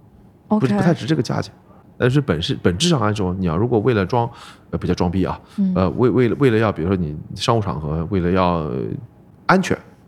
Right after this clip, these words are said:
Speaker 2: 点塔季没任何毛病。
Speaker 1: 那比如说我们入门款想要喝，然后但是性价比又比较高的，有没有哪些？
Speaker 2: 清酒这个东西其实还挺挑人的。
Speaker 1: 嗯。
Speaker 2: 就比如我们前面今天喝了，其实有好多种不同风格的。
Speaker 1: 没错。
Speaker 2: 虽然都是熏酒，也有不同风格的。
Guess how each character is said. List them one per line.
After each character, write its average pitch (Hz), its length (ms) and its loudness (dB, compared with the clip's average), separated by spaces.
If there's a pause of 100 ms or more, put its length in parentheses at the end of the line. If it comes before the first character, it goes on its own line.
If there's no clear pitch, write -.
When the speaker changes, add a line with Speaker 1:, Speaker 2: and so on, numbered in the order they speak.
(340)
Speaker 2:
点 - 80 -8
塔 - 120 -4
季 73 120 -8
没 78 80 -4
任 110 120 -2
何 98 80 -2
毛 62 80 -6
病。 - 180 -16
Speaker 1:
那 285 100 0
比 220 120 -2
如 165 100 0
说 247 180 2
我 208 60 2
们 170 140 -4
入 277 200 0
门 185 280 2
款 151 320 -4
想 - 160 -6
要 170 80 -4
喝， 180 340 0
然 170 140 0
后 185 100 2
但 190 140 2
是 190 200 0
性 240 220 -2
价 208 140 2
比 160 100 -6
又 160 80 0
比 165 80 -8
较 151 160 -4
高 214 320 2
的， 240 100 2
有 - 100 -4
没 143 60 -8
有 147 280 -6
哪 - 100 -8
些？ - 60 0
Speaker 2:
清 277 280 4
酒 117 160 4
这 98 80 0
个 113 60 0
东 131 160 2
西 104 200 0
其 - 180 -2
实 175 60 4
还 202 60 2
挺 - 180 -10
挑 - 220 -2
人 - 240 2
的。 95 120 -6 (140)
Speaker 1:
嗯。 208 220 -2
Speaker 2:
就 143 180 2
比 101 180 -8
如 101 100 0
我 98 80 2
们 98 100 -2
前 110 140 -2
面 120 100 0
今 139 140 -2
天 143 80 2
喝 139 160 0
了， 107 180 2 (400)
其 - 160 -6
实 160 60 2
有 160 60 2
好 - 100 -8
多 101 100 -2
种 139 120 0
不 107 80 -6
同 98 120 -8
风 85 160 -10
格 82 100 -12
的。 - 60 -14 (200)
Speaker 1:
没 196 160 0
错。 120 100 -2
Speaker 2:
虽 151 80 4
然 147 80 4
都 196 140 4
是 - 80 -8
熏 214 120 2
酒， 127 140 2
也 85 80 -4
有 80 80 -4
不 - 80 -14
同 80 140 -10
风 82 180 -12
格 - 80 -16
的。 - 80 -16